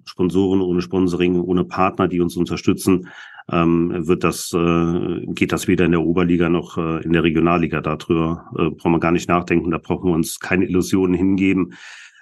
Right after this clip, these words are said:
Ähm, wer die letzte Mitgliederversammlung noch, ähm, bisschen präsent hat, weiß, dass wir auch in den Corona-Jahren jeweils ein Wachstum von den etwa fünfzig Prozent pro Jahr hingelegt haben. Kann gar nicht sagen,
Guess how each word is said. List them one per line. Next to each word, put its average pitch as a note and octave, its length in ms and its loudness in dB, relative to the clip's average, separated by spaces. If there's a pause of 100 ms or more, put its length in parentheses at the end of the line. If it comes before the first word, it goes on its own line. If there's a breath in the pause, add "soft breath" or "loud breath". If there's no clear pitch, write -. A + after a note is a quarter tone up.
(200 loud breath)
Ähm, F2+ 460 0 (300)
wer F#2+ 180 0
die F#2 80 2
letzte F#2+ 300 0
Mitgliederversammlung G2 920 0
noch, F#2 320 -4
ähm, F2 540 -2
bisschen F#2 280 2
präsent F2+ 400 2
hat, F2+ 220 -2
weiß, F2+ 320 2
dass - 240 -2
wir E2 160 -2
auch E2 160 -4
in F2+ 120 -2
den F2 100 0
Corona-Jahren F#2 1080 0
jeweils F#2+ 360 -2
ein E2+ 140 2
Wachstum F2+ 440 -2
von E2+ 140 -2
den E2+ 140 2
etwa F2 240 -2
fünfzig F2+ 420 -2
Prozent F2+ 380 0
pro F2+ 180 -2
Jahr E2+ 240 2
hingelegt F#2+ 500 0
haben. F2+ 360 0 (760)
Kann G2+ 180 0
gar E2+ 120 0
nicht F#2+ 140 0
sagen, F#2 320 0